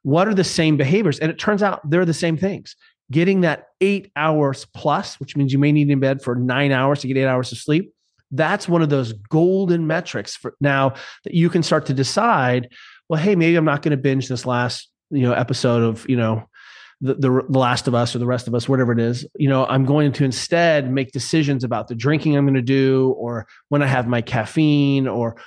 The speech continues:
when we're eating, because I need to protect this because these things are valuable to me.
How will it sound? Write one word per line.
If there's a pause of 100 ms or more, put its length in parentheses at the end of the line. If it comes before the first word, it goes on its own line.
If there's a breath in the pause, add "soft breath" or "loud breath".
(140 loud breath)
when
we're
eating,
because
I
need
to
protect
this
because
these
things
are
valuable
to
me.